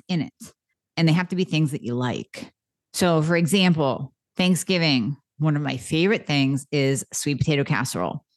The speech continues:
Now, the old school way of doing it, I'm not talking about the marshmallow stuff.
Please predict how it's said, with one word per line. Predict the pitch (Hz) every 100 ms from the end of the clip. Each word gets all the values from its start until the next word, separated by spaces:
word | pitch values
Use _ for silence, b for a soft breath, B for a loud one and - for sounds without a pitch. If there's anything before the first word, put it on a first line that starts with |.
| _ _
Now, | 165
the | 135 -
old | 226 214
school | 240
way | 156 151
of |
doing | 147 135
it, | 135
I'm | 143
not | 175 196
talking | 185 170
about | 156
the |
marshmallow | 139 139 135 117 107 107
stuff. | - 90 -